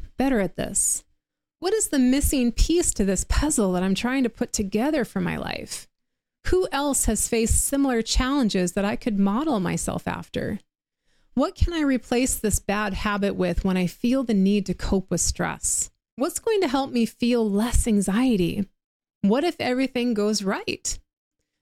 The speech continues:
What if I succeed beyond my wildest imagination? What can I take one hundred percent responsibility for that I'm not currently taking responsibility for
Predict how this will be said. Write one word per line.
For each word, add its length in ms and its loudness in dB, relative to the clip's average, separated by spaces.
What 180 2
if 180 -2
I 160 -2
succeed 800 0
beyond 300 0
my 160 0
wildest 720 -2
imagination? 1000 0
What 260 0
can 200 4
I 180 2
take 300 0
one 320 0
hundred 360 0
percent 480 0
responsibility 920 0
for 300 -2
that 160 -4
I'm 320 4
not 300 -2
currently 640 2
taking 540 -2
responsibility 800 0
for 400 -4